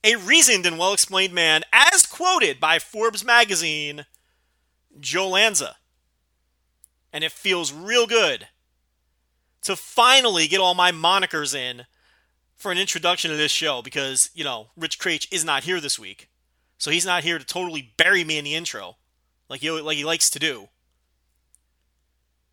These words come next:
So I'm able to get all of my accolades front and center and give myself a proper introduction. How you doing?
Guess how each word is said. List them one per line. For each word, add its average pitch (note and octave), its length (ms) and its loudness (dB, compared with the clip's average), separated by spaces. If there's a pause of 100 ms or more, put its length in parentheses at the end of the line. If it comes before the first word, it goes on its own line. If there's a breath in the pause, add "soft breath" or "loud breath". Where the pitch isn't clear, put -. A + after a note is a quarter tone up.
(480)
So F3 100 -6
I'm F#3 160 4
able F#3 200 2
to F3 120 0
get E3+ 180 6 (440 soft breath)
all G#3+ 360 4
of F3 80 -2
my F3+ 440 2 (100)
accolades D3+ 960 0 (2000)
front A3 320 -2
and G3+ 80 -2
center D#3+ 460 4 (1400)
and E3 100 -6
give F#3+ 100 2
myself F3 360 2
a - 40 -16
proper F3+ 320 -2
introduction. C#3+ 520 -6 (1700)
How C3+ 100 -6
you G3+ 140 -8
doing? C#3+ 260 -6